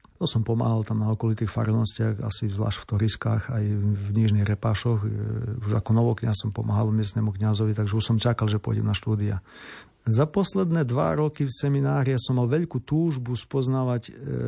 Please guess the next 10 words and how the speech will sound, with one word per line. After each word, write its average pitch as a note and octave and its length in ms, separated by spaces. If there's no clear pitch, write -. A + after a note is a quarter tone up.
tvory C3+ 400
svätých A2+ 320
otcov. G#2 400
Tvory C#3+ 320
svätých A#2 400
otcov. G#2 420
Teda, B2+ 280
mm, - 640
e, A2+ 560
patristiku. A2 720